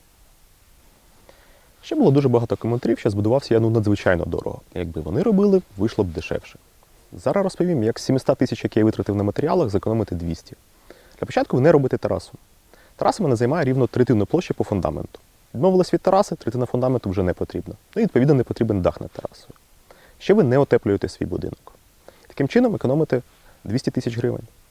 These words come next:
Хочете зекономити ще більше? Не робіть дах з бітумної черепиці. Сам по собі дорогий матеріал, а під нього треба ще шар У С Б. Так само ви можете відмовитись від металевої підшиви та металевого водостоку.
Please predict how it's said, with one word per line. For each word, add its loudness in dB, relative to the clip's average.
Хочете 0
зекономити 2
ще 2
більше? -2
Не 2
робіть 4
дах 4
з -2
бітумної 0
черепиці. -4
Сам -2
по -2
собі 4
дорогий 4
матеріал, 0
а -12
під -4
нього 4
треба 0
ще -2
шар 0
У 4
С 0
Б. -6
Так -12
само 4
ви 4
можете 2
відмовитись 0
від 0
металевої 4
підшиви 0
та -2
металевого 0
водостоку. -2